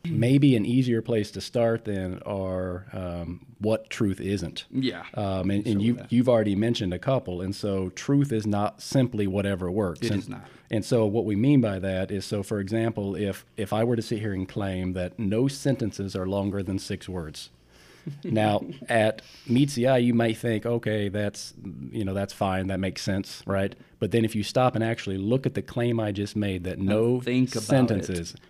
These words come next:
Speaker 2: yeah, think about what I'm about to say. No sentences are longer than six words.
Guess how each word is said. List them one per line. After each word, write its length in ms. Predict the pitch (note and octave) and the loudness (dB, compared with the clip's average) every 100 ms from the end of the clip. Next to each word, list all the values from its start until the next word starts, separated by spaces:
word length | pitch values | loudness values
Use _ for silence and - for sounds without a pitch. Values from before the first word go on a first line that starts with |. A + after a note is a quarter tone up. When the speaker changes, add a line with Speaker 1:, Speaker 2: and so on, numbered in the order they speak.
| - | -4
Speaker 2:
yeah, 140 | F#2+ | -4
think 340 | - - D3+ | -2 4 6
about 240 | C#3+ B2+ B2 | 6 4 2
what 100 | A#2 | 2
I'm 80 | A2 | 2
about 220 | G2+ G#2+ | 0 -4
to 80 | G#2 | -4
say. 240 | - F#2 | -4 -2
No 300 | F2+ G2 A#2 | 0 2 4
sentences 880 | C#3+ - C#3+ C3 F#2 - E2 - - - _ _ _ _ | 2 2 2 4 0 -6 -12 -12 -20 -20 _ _ _ _
are 160 | A2 G2+ | 0 2
longer 420 | G#2 A2+ A#2 A#2 | 2 2 2 2
than 200 | A2 G2+ | 0 -2
six 280 | - G2 - | -4 -8 -4
words. 480 | B2 F2 - - | -2 -2 -6 -16